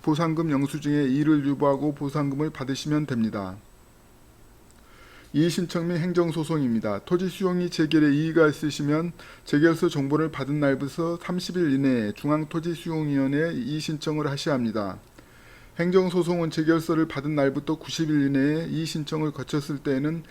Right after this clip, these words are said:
이의 신청에 대한 재결서를 받은 날부터 육십 일 이내에 각각 행정소송을 제기할 수가 있습니다. 기타 세부 사항에 대하여는 토지보상 전문 행정사 등 상담, 상담을 받으시면 많은 도움을 받을 수 있습니다. 감사합니다.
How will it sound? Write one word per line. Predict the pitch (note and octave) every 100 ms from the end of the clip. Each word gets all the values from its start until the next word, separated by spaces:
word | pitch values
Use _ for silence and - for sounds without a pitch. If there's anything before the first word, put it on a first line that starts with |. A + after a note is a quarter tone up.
| - - - -
이의 | D3
신청에 | D3+ E3 D#3 D#3+ D3
대한 | D3 D3
재결서를 | D3 C#3+ D#3 D3+ D#3
받은 | C#3+ C3 D3
날부터 | C#3 B2 B2 - D3+
육십 | C#3+ B2 D#3+
일 | D3+ C#3
이내에 | C3 C3 C#3 D3+
각각 | - C3+ D3+ D3+
행정소송을 | D3+ D#3+ D#3 D3 D3 D#3+ D#3+
제기할 | C#3+ C#3 C3+ B2+
수가 | D3 D3
있습니다. | A#2+ - G#2+ G2 F#2+ F2+ - - - - - - - - -
기타 | C#3+ C#3+ E3+
세부 | D#3+ F#3+ F3
사항에 | F3+ E3 E3 D#3
대하여는 | D3 C#3+ C#3 D3+ E3
토지보상 | - E3+ F3 E3+ D3 D#3+ D#3
전문 | D3 C3+ C#3+ C#3+ - -
행정사 | C#3+ E3 D#3+ D3+ C3+
등 | C#3 D#3+
상담, | D#3+ D#3 D3+ D#3 D#3 -
상담을 | F3 E3+ E3 D#3+ E3
받으시면 | C#3+ C3 C3 C#3+ D3+ D#3+
많은 | B2+ C3 D3 C#3+
도움을 | C#3 C3+ C#3+
받을 | B2+ B2+ C3
수 | D#3 D3+
있습니다. | A2 B2+ A2 G#2+ G2+
감사합니다. | - C3+ C#3+ B2 G2+ F#2 F#2